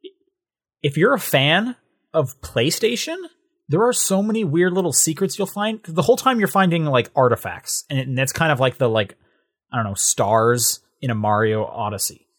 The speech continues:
You're just, they just, they're just in the environment. You're going around and you find an artifact. And the artifact is like, "Hey, do you remember the, like, PlayStation Move gun holster? That's this artifact. Do you remember the PlayStation two's hard drive? That's this artifact." <laughs>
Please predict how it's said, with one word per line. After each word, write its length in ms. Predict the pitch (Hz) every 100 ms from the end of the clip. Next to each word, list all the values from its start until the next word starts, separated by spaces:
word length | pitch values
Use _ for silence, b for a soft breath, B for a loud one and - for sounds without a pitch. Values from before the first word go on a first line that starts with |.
| _ _
You're 100 | 123
just, 160 | 131 143
they 100 | 156
just, 180 | 156 147
they're 140 | 143
just 120 | 160 170
in 80 |
the 80 | 160
environment. 440 | 139 117 104 92 98
You're 60 |
going 160 | 123 131
around 180 | 127 127
and 80 | 117
you 60 |
find 260 | - 113 110
an 80 | 104
artifact. 500 | 98 95 - 90 B B
And 80 | -
the 40 | 196
artifact 420 | 247 254 269 -
is 140 | 180
like, 260 | 165 147 123 B B
"Hey, 140 | - 233
do 80 |
you 40 | 196
remember 200 | 233 311
the, 180 | 240 196
like, 280 | 156 123 - b b b b _ -
PlayStation 520 | 185 190 233 190 190
Move 560 | 151 175 196 127 113
gun 500 | 110 120 147 208 269 _ _ _ _ _ _
holster? 600 | - 240 254 - 302 339 _ _ _
That's 240 | 123 160 -
this 200 | 185 -
artifact. 540 | 110 101 123 120 - _ _
Do 80 | 135
you 40 |
remember 260 | 180 202 143 -
the 140 | 147
PlayStation 600 | - 160 160 180 170 143
two's 640 | - - 139 156 165 - _ _ -
hard 220 | 127 143 147
drive? 440 | 180 190 233 240 _ _ -
That's 180 | 135 -
this 280 | 120 170
artifact." 580 | 104 92 95 92 127 - _ _
<laughs> 80 | -